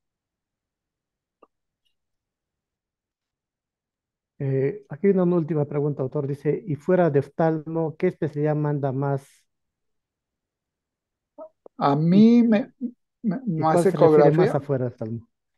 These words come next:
Speaker 2: A mí me mandan de fuera de oftalmología endocrinos para estudio de orbitopatía histeroidea.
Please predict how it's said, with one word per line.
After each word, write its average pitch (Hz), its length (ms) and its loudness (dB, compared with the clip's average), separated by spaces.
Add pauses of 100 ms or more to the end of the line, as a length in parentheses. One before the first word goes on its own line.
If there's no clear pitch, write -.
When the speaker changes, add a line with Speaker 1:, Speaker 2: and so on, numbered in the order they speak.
(180)
Speaker 2:
A 143 120 -2
mí 190 280 2
me 233 180 0
mandan 180 680 -2
de 180 360 0
fuera 165 340 0
de 185 60 0
oftalmología 175 1160 -2
endocrinos 147 1000 -4 (120)
para 135 520 0
estudio 156 540 4
de 151 80 8
orbitopatía 135 1080 -4
histeroidea. 123 720 -10